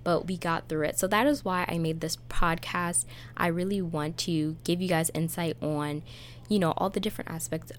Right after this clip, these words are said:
of your college process. And when you're listening to the different people that are on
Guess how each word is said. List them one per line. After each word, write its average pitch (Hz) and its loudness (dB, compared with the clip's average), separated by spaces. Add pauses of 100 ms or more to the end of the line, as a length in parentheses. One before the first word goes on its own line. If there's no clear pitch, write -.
(120)
of 160 2
your 151 0
college 160 -2
process. - 0 (120)
And 175 4 (340)
when 190 6
you're 202 6
listening 185 4
to 185 0
the 170 4
different 165 2
people 196 0
that 160 2
are 156 0
on 220 4